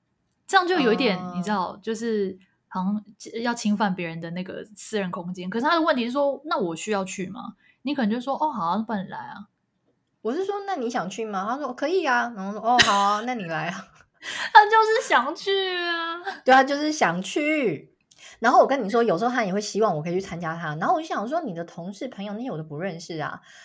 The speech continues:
Speaker 2: 然后他第一次邀请我参加他公司的聚会的时候，我都心想说，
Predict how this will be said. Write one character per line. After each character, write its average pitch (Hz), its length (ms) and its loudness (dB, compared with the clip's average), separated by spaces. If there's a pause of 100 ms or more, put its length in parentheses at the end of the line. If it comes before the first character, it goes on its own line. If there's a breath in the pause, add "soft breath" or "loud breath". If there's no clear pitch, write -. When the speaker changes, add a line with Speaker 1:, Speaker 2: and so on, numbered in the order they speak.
(140 loud breath)
Speaker 2:
然 226 120 -2
后 311 160 4
他 320 80 -2
第 320 180 -4
一 294 80 -10
次 294 120 -10
邀 262 140 4
请 226 160 -4
我 156 100 -2
参 190 180 -6
加 190 120 -2
他 190 180 -2
公 196 220 -6
司 190 140 -12
的 170 120 -6
聚 185 160 -6
会 190 160 -2
的 160 60 -4
时 160 100 -8
候， 196 80 -4
我 - 20 -4
都 233 80 -4
心 349 140 -8
想 247 100 -4
说， 311 100 -4